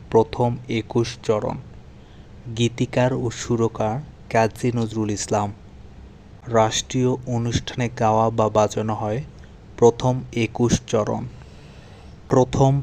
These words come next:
প্রকাশিত হয় শিখা পত্রিকায়। প্রথম প্রকাশিত হয়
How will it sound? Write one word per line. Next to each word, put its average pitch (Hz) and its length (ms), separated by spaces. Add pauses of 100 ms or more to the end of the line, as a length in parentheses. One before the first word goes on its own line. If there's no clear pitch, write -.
প্রকাশিত 120 600
হয় 113 400 (460)
শিখা - 520 (120)
পত্রিকায়। 110 640 (1040)
প্রথম 139 640
প্রকাশিত 120 600
হয় 110 380